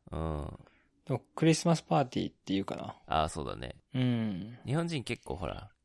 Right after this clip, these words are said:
Speaker 1: そういう歓送迎会とかもあったりするしさ。
Speaker 2: うん。
Speaker 1: 歓迎会とか送別会みたいなのだったりとか。なんかそういうの好き。
Speaker 2: 好きだよね。
Speaker 1: <laughs> 好き。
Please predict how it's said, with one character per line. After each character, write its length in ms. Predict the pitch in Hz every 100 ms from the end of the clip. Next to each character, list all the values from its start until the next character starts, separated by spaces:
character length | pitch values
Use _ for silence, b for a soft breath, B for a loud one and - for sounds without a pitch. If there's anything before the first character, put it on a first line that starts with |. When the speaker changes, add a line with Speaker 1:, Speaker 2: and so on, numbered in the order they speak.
| -
Speaker 1:
そ 220 | - 101
う 40 |
い 280 | 98 98 95
う 80 | - _
歓 280 | - 135 139
送 260 | 139 143 131
迎 220 | 127 123
会 120 | 85
と 60 | -
か 80 | 71
も 80 |
あ 40 | 73
っ 60 |
た 80 | -
り 100 | 64
す 240 | - - -
る 80 | 69
し 160 | -
さ。 420 | - 53 50 110 123
Speaker 2:
う 40 |
ん。 40 | 120 113 110 107 104 98
Speaker 1:
歓 180 | 92 85
迎 180 | 82 80
会 260 | - 80 78
と 80 |
か 60 | 67
送 220 | - 80
別 240 | 76 78 -
会 240 | 78 76
み 60 | 69
た 80 |
い 40 | 60
な 120 | 52
の 60 | 50
だ 60 |
っ 40 | -
た 120 | -
り 80 | -
と 80 |
か。 200 | - - - b b b b _
な 120 | -
ん 20 | 90
か 60 |
そ 160 | - 139
う 20 |
い 40 |
う 20 | 117
の 80 | 78
好 80 |
き。 160 | - 80
Speaker 2:
好 80 | -
き 100 | 196
だ 160 | 120
よ 60 | 107
ね。 240 | 107 120 -
Speaker 1:
<laughs> 320 | - - -
好 40 | -
き。 220 | -